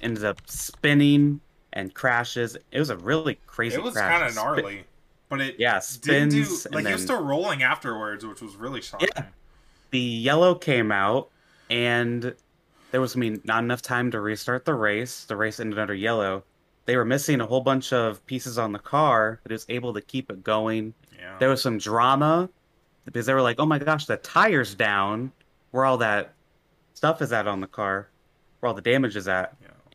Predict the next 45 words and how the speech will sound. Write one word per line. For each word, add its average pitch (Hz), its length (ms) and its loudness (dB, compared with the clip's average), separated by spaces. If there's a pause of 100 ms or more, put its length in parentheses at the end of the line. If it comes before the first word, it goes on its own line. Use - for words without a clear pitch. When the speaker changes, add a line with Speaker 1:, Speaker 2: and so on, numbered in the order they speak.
Speaker 1:
And 104 520 -2 (580)
they 143 100 0
kept 156 260 -4
going, 202 400 0 (200)
and 123 380 2 (200)
they 120 120 0
man-, 135 400 0
they 127 120 0
do 160 360 2
lose 170 240 0
the 156 80 -2
points 131 360 0
lead, 104 280 -4
the 113 100 -8
sixty - 400 -6
does 101 400 0
for 113 140 -6
Meyershank, 95 600 -4 (1400)
but 120 480 6 (280)
they 110 340 -2 (200)
saved 151 300 0
a 123 60 0
lot 113 200 2
of 90 80 -14
damage 98 420 -2
because 110 200 -10
they 104 100 -6
finished 139 340 -4
fourth 127 420 0
in 113 80 -4
D 107 160 -4
P 101 240 -6
I. 98 160 0
They 98 100 -4
would 113 160 -4
have 107 100 -14
finished 104 340 -6
sixth - 240 -8
or 107 40 -8
seventh, 110 420 -4
I 113 80 -2
believe, 113 460 -4
if - 120 -14
Speaker 2:
Yeah. - 40 -16
Speaker 1:
they 90 340 -8